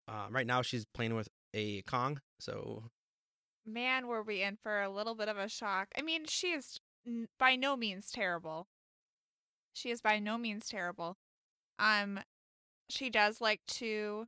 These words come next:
Speaker 2: chew, but she's also teething, which we didn't have to deal with with Kylie. We got her at two. So Kylie was potty trained. Kylie wasn't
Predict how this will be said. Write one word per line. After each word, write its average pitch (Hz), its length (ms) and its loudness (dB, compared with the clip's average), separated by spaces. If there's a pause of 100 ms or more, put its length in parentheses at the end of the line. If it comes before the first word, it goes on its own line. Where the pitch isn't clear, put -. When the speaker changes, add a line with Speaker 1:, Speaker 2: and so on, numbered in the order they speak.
(100)
Speaker 2:
chew, 190 420 -2
but - 140 -4
she's 254 180 -4
also 302 260 2
teething, 269 560 -2
which 220 300 -2
we 226 140 -2
didn't 226 220 0
have 208 160 -4
to - 140 -20
deal 202 200 2
with 185 240 -2
with 190 160 -8
Kylie. 180 520 0
We 196 80 -6
got 233 180 2
her 226 80 0
at 220 140 -2
two. 214 420 -2 (580)
So 220 100 -2
Kylie 233 380 0
was 254 140 -4
potty 240 320 0
trained. 190 520 -6
Kylie 208 680 -2
wasn't 196 340 -4